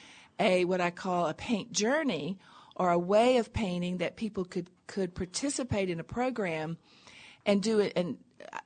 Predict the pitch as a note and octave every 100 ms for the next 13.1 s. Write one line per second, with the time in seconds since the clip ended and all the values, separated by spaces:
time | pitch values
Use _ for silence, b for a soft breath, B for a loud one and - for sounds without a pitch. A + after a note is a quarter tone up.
0 | F3+ G3 B3 C4+ A3 F3+ E3+ E3+ F3 G3
1 | A#3 A3+ F#3+ F3 E3+ E3 G3 F3+ D#3+ D#3
2 | F#3 D#3 D#3 D#3+ E3+ F3+ F3+ - F3 G#3
3 | A#3 G#3 G#3 G3 F3+ F3+ E3 D#3+ - -
4 | D#3+ C#3+ B2 F3 - _ _ _ _ _
5 | _ - b b b A3 C4 C#4 C#4 C4+
6 | - G#3+ B3+ - C#4 F#3+ C#3 - F3 F#3+
7 | F3 - G2 D#3+ - G3+ F#3 F#3 B B
8 | B - A3 A3 B3 A3+ A3 - G3+ F#3+
9 | A3 B3+ B3 G#3 F#3 F3+ E3+ E3+ F#3+ -
10 | F3+ F3 F#3 G#3+ F3 E3+ F#3 F3 F#3 E3+
11 | D#3+ - E3 F#3+ B3+ F#3+ - F#3 E3+ -
12 | F3 E3 E3+ - F3+ F3 E3+ F3+ F3+ F3
13 | E3